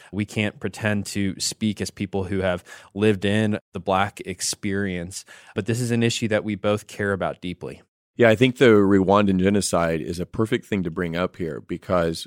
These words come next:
Speaker 2: when I looked into it, I found that a lot of the people in Rwanda claimed to be Christians. In other words,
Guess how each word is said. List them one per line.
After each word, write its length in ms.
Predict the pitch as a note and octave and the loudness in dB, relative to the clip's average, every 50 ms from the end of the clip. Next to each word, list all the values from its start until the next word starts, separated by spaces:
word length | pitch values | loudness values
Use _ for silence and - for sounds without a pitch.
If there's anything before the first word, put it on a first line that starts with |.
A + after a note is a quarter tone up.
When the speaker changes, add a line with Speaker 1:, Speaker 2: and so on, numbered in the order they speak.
| - | -16
Speaker 2:
when 300 | - E2+ E2+ F2 F2 F2+ | -12 -8 -6 -4 -4 -2
I 160 | G2+ A2 A#2 A2+ | 0 0 0 0
looked 320 | G#2 G#2 G#2+ G2+ - - | 0 2 0 0 0 -2
into 500 | - F2+ G2 A2 A#2+ A2+ - - F2 D#2+ | -6 -4 -2 0 0 -2 -2 -4 -2 -2
it, 180 | D#2+ D2+ - - _ - - - - _ - | -2 -4 -6 -8 _ -20 -20 -20 -20 _ -6
I 200 | - F#2 G#2 B2 | -2 0 0 0
found 440 | B2+ - - F2+ F2 E2+ E2+ E2+ E2 | 0 0 0 0 0 0 -2 -4 -4
that 300 | F2 F2 E2+ E2+ E2 - - | -4 -2 -2 -2 -2 -4 -6
a 80 | E2+ | -8
lot 480 | F2 F2 F2 F2+ F#2+ F#2+ G#2+ B2+ - - | -8 -8 -4 0 2 4 4 4 2 0
of 180 | D2 F#2 F2 - | -4 -6 -6 -6
the 80 | E2 | -10
people 580 | - - A2+ A2+ A2 - C#2+ C#2+ C#2+ - - - - | -8 -6 -6 -6 -4 -4 -4 -4 -4 -4 -6 -10 -8
in 420 | E2+ F2 E2 E2 D#2+ D#2+ D#2+ - - - _ _ _ - | -6 -4 -4 -4 -4 -6 -8 -10 -14 -20 _ _ _ -4
Rwanda 720 | F2 F2+ E2 D#2 E2 G2 A2+ A2+ F#2+ D2 C#2 C#2+ E2 - | -2 -2 0 0 2 2 2 2 0 -2 -4 -6 -6 -8
claimed 420 | - - - G2+ G2 G2+ G#2 G#2 F#2 | -12 -8 -4 -2 0 0 0 -2 -2
to 80 | F2+ | -4
be 280 | D#2+ F2 E2+ D#2+ D2+ - - - | -4 -4 -4 -6 -6 -8 -12 -6
Christians. 640 | - - A2+ A2 - - - G1+ - - - _ _ _ _ _ - | -2 -2 -2 0 -2 -8 -14 -16 -18 -20 -20 _ _ _ _ _ 0
In 200 | - A2+ A#2+ B2+ | 2 4 6 6
other 180 | C3 C3+ C#3+ | 6 6 6
words, 180 | B2 B2 A2+ A2 | 6 6 4 4